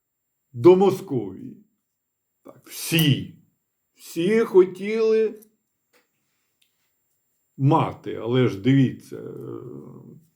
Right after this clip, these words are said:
Україна ж, Русь посилала тільки своїх дівчат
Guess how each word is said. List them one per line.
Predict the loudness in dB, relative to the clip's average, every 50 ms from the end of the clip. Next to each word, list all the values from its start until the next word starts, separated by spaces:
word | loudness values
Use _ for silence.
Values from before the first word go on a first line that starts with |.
| _ _ _ _ _ _ _ _ _ _ _ _ _ _ _ _ _ _ _
Україна | -14 -8 -6 -4 0 2 4 6 6 6 4 4 2 2 0
ж, | -2 -4 -8 -14 -18 -18 -20 -20 -20 -20 -20 -20 _ _ _ _ _ _ _ _ _ _ _ _ _ _ _ _ _ _ _ _ _ _ _ _
Русь | 2 4 4 4 4 4 2 0 -2
посилала | -6 -4 -4 -4 -2 2 2 4 4 4 4 2 0 0 -2 -4 -4
тільки | -6 -4 -2 -2 -2 -2 -6 -8 -8 -6 -4 -4 -4 -4 -8 -10 -12 -16 -20 _ _ _ _ _ _ _ _ _ _ _ _ _ _ _ _ _ _ _ _ _ _ _ _ _ _ _ _ _ _ _ _ _ _ _ _ _ _ _ _ -20
своїх | -8 -2 2 4 4 6 6 6 4 2 2 0 -6 -12 -20 -20 _ _ _ _ _ _ _ _ _ _ _ _ _ _ _ -10
дівчат | -6 -4 -2 0 -2 -2 0 0 2 2 2 2 0 -2 -6 -14 -20 -20 -20 _